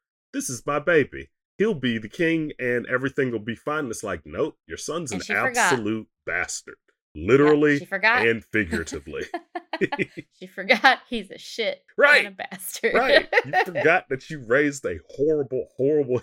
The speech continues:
Speaker 1: human being. <laughs> That's
Speaker 2: Now, to be fair, the genetics were not promising.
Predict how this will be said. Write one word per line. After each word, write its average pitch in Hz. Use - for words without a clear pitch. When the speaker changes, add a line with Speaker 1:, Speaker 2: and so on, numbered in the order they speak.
Speaker 1:
human 131
being. 127
<laughs> -
That's -
Speaker 2:
Now, 254
to 269
be 285
fair, 302
the 269
genetics 262
were 277
not 277
promising. 247